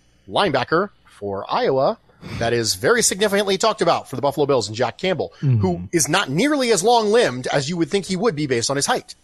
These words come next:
Speaker 1: <clears throat> We just have a tendency to correlate all these traits. Really what you're looking for is change of direction skill, and change of direction skill is largely determined by hip elevation,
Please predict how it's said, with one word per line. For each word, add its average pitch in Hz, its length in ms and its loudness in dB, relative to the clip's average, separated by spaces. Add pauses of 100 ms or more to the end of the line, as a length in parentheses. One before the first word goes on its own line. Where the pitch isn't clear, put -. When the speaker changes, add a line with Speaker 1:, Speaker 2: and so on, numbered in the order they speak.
(260)
Speaker 1:
<clears throat> 175 200 -2
We 185 100 0
just 269 140 -2
have 254 100 2
a 208 40 -4
tendency 202 260 -2
to 180 80 -6
correlate 156 320 2
all 127 100 2
these 113 140 -6
traits. - 480 -2 (460)
Really 339 380 4
what 214 200 0
you're 185 120 2
looking 220 360 -4
for 170 240 0
is 143 100 -2
change 185 340 0
of 131 80 -4
direction 143 460 0
skill, 117 420 -2 (320)
and 160 120 0
change 214 280 0
of 175 80 -4
direction 262 440 0
skill 190 320 2
is 156 120 0
largely 170 360 2
determined 160 360 0
by 127 120 2
hip - 220 2
elevation, 123 600 0